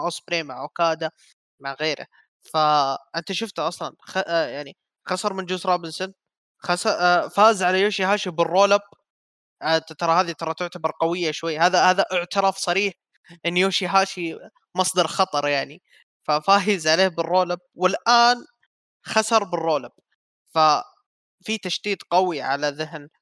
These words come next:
شينجو تاكاغي، ولا أدري صراحة وش ال-، الغاية اللي هم بيوصلون لها. أتمنى إنهم يوصلون يعني لنقطة معينة إن فيها حاجة بنائية أو شيء، لكن أنا أتوقع إنه هو بس عشان المكان اللي هو فيها.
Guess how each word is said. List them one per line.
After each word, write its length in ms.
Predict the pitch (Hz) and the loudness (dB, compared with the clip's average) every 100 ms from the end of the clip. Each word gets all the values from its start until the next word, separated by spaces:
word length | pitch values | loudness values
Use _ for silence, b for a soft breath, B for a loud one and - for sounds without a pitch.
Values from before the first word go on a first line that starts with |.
| _ _ | _ _
شينجو 200 | 170 156 | -8 -6
تاكاغي، 480 | 151 - 160 147 131 | -8 -4 -2 -2 -4
ولا 320 | 143 175 - | 0 0 0
أدري 200 | 175 156 | -4 -8
صراحة 420 | 147 151 151 - 139 | -6 -4 -4 -4 -8
وش 180 | - | -10
ال-، 100 | 156 - b b - | -14 -16 b b -8
الغاية 480 | 151 156 185 175 156 | -4 4 4 4 -2
اللي 380 | 151 147 151 | -6 -10 -10
هم 200 | 160 160 | -10 -10
بيوصلون 520 | 156 156 156 151 143 135 | -6 -6 -4 -4 -4 -6
لها. 120 | - B B | -12 B B
أتمنى 400 | 208 - 359 403 | -6 -2 -4 -2
إنهم 300 | 233 185 185 | -4 -6 -4
يوصلون 520 | 180 175 185 196 185 151 | -4 -2 -2 -2 -4 -6
يعني 320 | 151 139 - _ _ _ | -8 -12 -18 _ _ _
لنقطة 420 | 160 170 190 185 | -4 -4 -2 -2
معينة 480 | 165 147 185 185 160 | 0 0 0 2 0
إن 220 | 151 151 | -2 -6
فيها 320 | 143 175 165 151 180 | -6 -6 -4 -6 _
حاجة 320 | - 175 156 156 | -4 -2 -2 -4
بنائية 560 | 151 151 160 180 135 | -4 -4 -4 -4 -2
أو 140 | 147 147 | -4 -4
شيء، 340 | 220 202 160 B B _ | -8 -8 -10 B B _
لكن 640 | 247 285 277 277 277 247 - _ _ - | 4 4 2 -4 -6 -8 -20 _ _ 2
أنا 200 | 247 226 | 2 4
أتوقع 560 | 202 226 226 180 202 | 2 0 -2 -6 -4
إنه 180 | 190 185 | -2 -2
هو 200 | 190 208 | 2 0
بس 180 | 180 180 | 0 -4
عشان 220 | 170 190 | -2 -2
المكان 440 | 170 165 - 170 | 0 -4 0 -2
اللي 160 | 143 151 | 0 -6
هو 140 | 143 139 | -8 -10
فيها. 240 | 127 | -14